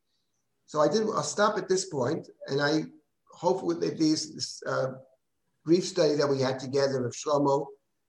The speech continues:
largely through the M-, Midrash and through the Agadot,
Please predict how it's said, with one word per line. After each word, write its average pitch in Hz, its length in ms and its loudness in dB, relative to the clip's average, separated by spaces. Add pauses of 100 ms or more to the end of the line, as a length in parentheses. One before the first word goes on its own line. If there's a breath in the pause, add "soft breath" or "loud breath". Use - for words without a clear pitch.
(140)
largely 147 400 6
through 147 280 -2
the 131 260 2 (200)
M-, 131 160 -4 (140)
Midrash 147 460 0
and 135 100 -4
through 131 140 -6
the 135 140 2
Agadot, 139 680 0